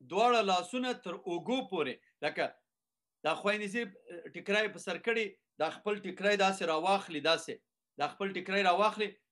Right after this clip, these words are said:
داسې ګوتې په کتاب کې، دا زمونږ سپین سرې خویندې چې دي، تر دغه اوږو پورې، داسې دوی اوږو پورې لاسونه ویسي، داسې. الله اکبر. دا زمونږ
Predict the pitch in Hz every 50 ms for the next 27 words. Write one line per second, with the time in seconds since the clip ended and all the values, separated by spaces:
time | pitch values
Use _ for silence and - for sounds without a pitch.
0 | _ _ 135 160 180 190 185 - 160 135 131 190 196 190 190 185 196 - 160 147
1 | - 190 196 208 202 208 190 170 160 147 143 170 175 185 170 156 - - - 156
2 | 147 - 180 175 170 151 - 175 175 185 185 185 175 - 202 208 208 196 _ _
3 | _ _ _ _ - 190 196 180 220 247 220 226 220 202 202 - _ _ _ _
4 | _ _ _ 151 151 170 170 165 147 208 240 233 - - 165 135 - - - _
5 | _ _ _ _ - 180 202 196 185 196 165 202 208 196 185 175 170 170 160 190
6 | 240 247 - 202 196 165 165 151 151 147 143 - 165 151 147 139 139 135 135 160
7 | 156 180 170 - - - - _ _ _ _ _ _ 180 180 175 160 147 143 135
8 | 127 120 123 127 117 - - _ 113 110 - _ _ _ _ _ _ _ _ _
9 | _ _ _ _ _ _ _ _ _ _ _ _ _ _ _ _ _ 151 147 147
10 | 147 175 190 214 214